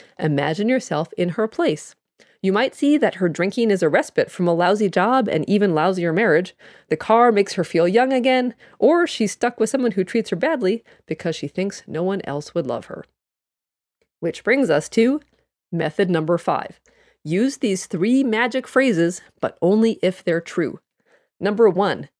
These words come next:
"I get it." Number two, "That makes sense." Number three, "Of course you feel that way." In total, these phrases equal twelve words, but if spoken truthfully,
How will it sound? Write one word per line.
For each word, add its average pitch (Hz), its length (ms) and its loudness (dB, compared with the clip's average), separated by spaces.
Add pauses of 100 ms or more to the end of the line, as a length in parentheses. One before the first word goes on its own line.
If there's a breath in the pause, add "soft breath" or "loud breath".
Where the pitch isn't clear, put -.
(140)
"I 170 140 0
get 147 340 0
it." - 180 -4 (560)
Number 160 240 -2
two, 175 380 -2 (340)
"That 165 200 -2
makes 156 340 -2
sense." - 440 -4 (440)
Number 170 240 0
three, - 380 -8 (360)
"Of 202 240 -2
course 247 380 0
you 175 120 -2
feel 160 220 0
that 165 200 -4
way." 107 240 -4 (800)
In 311 200 2
total, 160 440 2
these 254 220 0
phrases 165 400 -2
equal - 280 -4
twelve 196 420 0
words, - 380 -2 (220)
but 285 360 2
if 165 120 0
spoken 180 380 0
truthfully, 180 600 -2